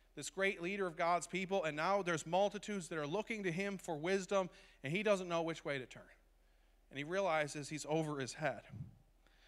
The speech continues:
And so he comes to God from a place of need. I, I think sometimes, I think we come to God and we pretend like we have it all together. We come to God and we pretend like there's,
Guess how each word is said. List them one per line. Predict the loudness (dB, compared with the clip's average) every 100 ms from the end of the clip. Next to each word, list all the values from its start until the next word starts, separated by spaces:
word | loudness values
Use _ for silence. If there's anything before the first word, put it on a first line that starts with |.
| -20 -20 -20 -20 _ _ -6
And | 2
so | 2
he |
comes | 4 4 4
to | 2
God | 2 6 8 8 6
from | 0 -2
a | -2
place | 4 4 4 -2
of | -2
need. | 0 2 0 -4 -20 _ -20 -20 -20 _
I, | 4 6
I | 8
think | 6 4
sometimes, | 4 4 6 6 6 2 -6 -14 _ _ _ _ _ _ -10
I | 0
think | 2 2
we | 2
come | 0 0
to | 2
God | 4 4 4
and |
we | 0
pretend | -4 -4 -2 -2
like | -4
we | -2
have | -2 -2
it | 0
all | -2
together. | -4 -6 -8 -8 -20 _ _ _ _ _ _ _ _ -14
We | 0
come | 2
to | 2
God | 4 6 6
and | 4
we |
pretend | -2 -2 0 2
like | 0 0
there's, | -2 -2 -6